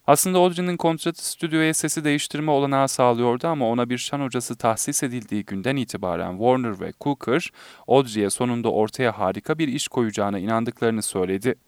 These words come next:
Şarkıları tabii ki önceden kaydedilecek ve sette playback yapacaktı. Yani stüdyoda her türlü düzeltme mümkündü. "Sesimi geliştirmek için çok çalışacağım." dedi Audrey o öğleden sonra.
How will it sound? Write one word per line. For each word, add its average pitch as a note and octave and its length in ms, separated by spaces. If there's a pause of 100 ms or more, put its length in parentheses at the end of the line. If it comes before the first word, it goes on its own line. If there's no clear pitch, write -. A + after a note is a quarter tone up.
(300)
Şarkıları F3 500
tabii F#3 280
ki - 120
önceden D3 420
kaydedilecek C3 800
ve C3+ 100
sette C3 340
playback A#2 480
yapacaktı. G#2 640 (320)
Yani A2+ 260
stüdyoda A#2+ 520
her C#3 240
türlü G2+ 340
düzeltme A#2+ 520
mümkündü. G#2+ 580 (420)
"Sesimi G3 460
geliştirmek D3 600
için D#3+ 240
çok - 260
çalışacağım." G#2 680
dedi G#2 200
Audrey G#2 320
o G2+ 240
öğleden G#2 340
sonra. G#2 440